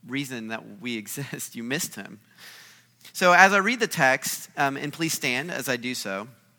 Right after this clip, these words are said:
I want you to ask yourself this question. Why wasn't Thomas there that first week? Everyone else was. Why wasn't Thomas?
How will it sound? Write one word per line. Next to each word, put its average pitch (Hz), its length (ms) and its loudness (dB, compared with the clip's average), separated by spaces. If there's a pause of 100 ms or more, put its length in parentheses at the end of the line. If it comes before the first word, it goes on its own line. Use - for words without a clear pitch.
(460)
I 139 80 0
want 202 180 6
you 226 60 0
to 202 80 6
ask 175 180 6
yourself 156 380 0
this 147 180 -2
question. 101 580 -2 (680)
Why 180 160 8
wasn't 294 260 -4
Thomas 208 320 0
there 165 220 -2
that 113 180 -2
first 113 300 -10
week? 104 240 -12 (180)
Everyone 208 320 2
else 202 240 0
was. 120 400 -4 (280)
Why 151 120 2
wasn't 196 240 -6
Thomas? 107 560 -8